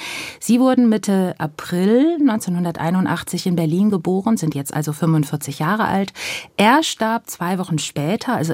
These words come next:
Ende April einundachtzig, in Staufen. Das ist so eine kaum merkbare zeitliche Verschränkung.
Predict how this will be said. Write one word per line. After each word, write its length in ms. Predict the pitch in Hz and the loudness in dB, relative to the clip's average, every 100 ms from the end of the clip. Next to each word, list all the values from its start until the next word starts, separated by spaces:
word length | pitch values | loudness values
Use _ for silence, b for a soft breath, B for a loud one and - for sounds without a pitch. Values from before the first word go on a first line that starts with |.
| - | -4
Ende 380 | 160 180 240 247 | 0 4 4 2
April 380 | 233 - 220 214 | -2 -4 -2 0
einundachtzig, 800 | 202 202 190 165 - - 170 - | 2 2 0 -4 -6 -8 -6 0
in 160 | 180 | 0
Staufen. 760 | 156 - 143 143 135 - 139 143 B B B B - | 2 0 0 0 -2 0 0 0 B B B B -4
Das 280 | 160 - - | -4 -4 -4
ist 220 | 214 - | -4 -2
so 60 | - | -2
eine 420 | 165 175 165 - | 0 2 0 -2
kaum 320 | - 233 233 | -2 2 4
merkbare 580 | 202 226 - 185 180 165 | 4 0 -4 -4 -2 -4
zeitliche 520 | - 180 185 175 175 | -4 -4 -4 -4 -6
Verschränkung. 760 | 165 165 - 160 160 147 147 | -4 -6 -2 0 0 -2 -4